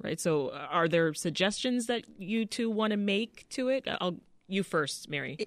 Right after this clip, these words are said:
Speaker 2: yeah, I think, I think hearing that it is just inside Illinois is hard.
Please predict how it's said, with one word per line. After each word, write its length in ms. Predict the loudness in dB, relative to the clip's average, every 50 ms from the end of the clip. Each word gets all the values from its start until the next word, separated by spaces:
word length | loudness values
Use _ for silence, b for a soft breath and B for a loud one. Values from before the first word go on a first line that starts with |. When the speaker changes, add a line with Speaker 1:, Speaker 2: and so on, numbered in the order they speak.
| -8 -6
Speaker 2:
yeah, 220 | -2 2 4 6
I 100 | 6 6
think, 260 | 4 4 2 0 -2 -2 -6 -10 -6 0
I 160 | 2 4 4 4
think 340 | 6 6 4 4 4 0 -8
hearing 500 | -8 -4 0 2 4 4 4 4 4 4
that 160 | 4 4 4
it 160 | 4 2 4
is 220 | 2 0 0 -2 -8
just 480 | _ 2 4 4 6 4 2 0 -2
inside 440 | 2 4 4 4 4 4 4 4 4
Illinois 380 | 4 4 4 4 2 2 2 0
is 140 | 0 -2
hard. 420 | 0 2 2 2 2 2 0 -2